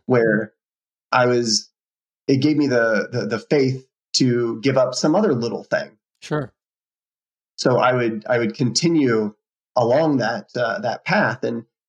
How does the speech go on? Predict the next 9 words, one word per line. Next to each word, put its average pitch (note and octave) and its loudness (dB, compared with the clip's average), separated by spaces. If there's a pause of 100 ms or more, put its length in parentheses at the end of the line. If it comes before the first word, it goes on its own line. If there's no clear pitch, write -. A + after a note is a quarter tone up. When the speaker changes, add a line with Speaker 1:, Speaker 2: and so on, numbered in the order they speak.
(220)
Speaker 1:
and, B2 2
and C3 2
each G3+ 0
time C#3 0
that A#2 -4
I A2+ -4
truly D#3+ 0
surrendered C3+ 0
something, F3 -2